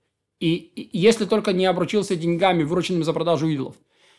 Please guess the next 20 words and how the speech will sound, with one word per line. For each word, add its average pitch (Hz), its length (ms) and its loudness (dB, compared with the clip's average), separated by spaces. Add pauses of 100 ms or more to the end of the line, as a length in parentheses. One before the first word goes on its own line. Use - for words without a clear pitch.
(160)
Ведь - 380 -6
плата 196 340 4
за 160 140 2
идола 220 280 2
запрещена 175 520 -2
к - 60 -8
использованию, 165 420 -4
как 147 160 -4
и - 20 -4
он 143 100 -6
сам. - 200 -14 (340)
Если 247 200 2
совершает 220 340 2
обручение 208 420 0
пометом 185 640 0
теленка, 170 420 2
принесенного 147 480 0
в 113 40 -4
жертву 160 320 0
идолу, 135 440 -6